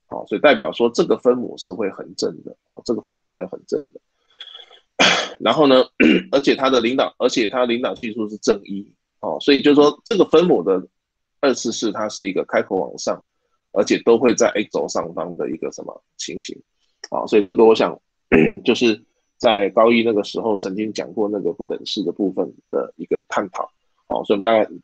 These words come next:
很快带同学回顾一下，哦，当我们的二次式它的分，它的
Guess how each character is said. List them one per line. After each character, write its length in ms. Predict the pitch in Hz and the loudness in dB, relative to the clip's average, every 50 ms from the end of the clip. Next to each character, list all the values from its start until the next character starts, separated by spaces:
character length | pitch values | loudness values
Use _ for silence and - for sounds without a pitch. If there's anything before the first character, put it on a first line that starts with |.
| _ _ | _ _
很 120 | - 85 - | -14 -12 0
快 160 | - 120 107 | 0 2 4
带 140 | 120 117 107 | 4 4 4
同 120 | 107 95 | 2 0
学 80 | 95 95 | -2 -2
回 220 | 92 - 87 87 | -2 0 -2 0
顾 180 | - 107 101 92 | 2 0 0 0
一 60 | 82 | 0
下， 240 | - 107 92 80 - _ | 0 -2 -2 -2 -6 _
哦， 200 | 98 92 80 - - | -6 -6 -6 -2 0
当 180 | 147 151 156 | 2 4 6
我 100 | 135 110 | 4 4
们 220 | 104 107 104 104 104 | 4 2 0 0 2
的 300 | 117 117 110 113 - _ _ _ _ _ _ | 4 4 4 4 0 _ _ _ _ _ _
二 160 | - - 156 135 | 6 6 6 6
次 280 | - - - - 143 131 | 6 2 -2 0 0 0
式 300 | - - - 147 131 110 | 0 0 0 0 -2 -2
它 220 | - - 139 127 | -4 -6 -8 -8
的 200 | - 127 123 107 98 | -2 0 0 0 2
分， 220 | - 123 123 - _ _ _ _ | 0 -2 -4 -4 _ _ _ _
它 180 | _ - 127 127 | _ -2 0 0
的 220 | 117 120 104 98 | 2 0 -2 -2